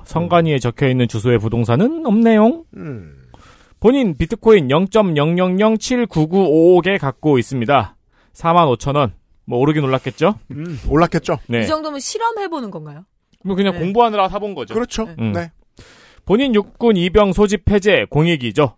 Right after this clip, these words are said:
Speaker 1: 정가는 구칠년, 국보법, 찬양 고모, 집시법 이 년, 집유 삼 년, 자격정지 이 년. 공약, 기본의료, 어린이 주치의 제도, 기본소득, 청년 오십만 원 첫 출발, 기본소득,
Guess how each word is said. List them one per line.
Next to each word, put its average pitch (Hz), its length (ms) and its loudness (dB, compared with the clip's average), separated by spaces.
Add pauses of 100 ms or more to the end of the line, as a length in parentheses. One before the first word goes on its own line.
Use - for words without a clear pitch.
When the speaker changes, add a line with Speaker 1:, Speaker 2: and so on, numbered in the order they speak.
(100)
Speaker 1:
정가는 123 400 -4
구칠년, 185 640 0
국보법, - 640 -2
찬양 196 260 -2
고모, 160 300 0
집시법 165 580 -4
이 147 140 -6
년, 147 200 -2
집유 131 360 -4
삼 160 180 -6
년, 208 160 -4
자격정지 139 580 -6
이 147 120 -6
년. 170 160 0 (760)
공약, 208 340 -2 (380)
기본의료, 269 500 0 (180)
어린이 131 320 -2
주치의 202 340 -6
제도, 147 260 -2 (440)
기본소득, 220 500 -2 (200)
청년 269 380 -2
오십만 135 360 -2
원 180 80 -2
첫 220 160 -6
출발, 156 400 0
기본소득, 113 520 -4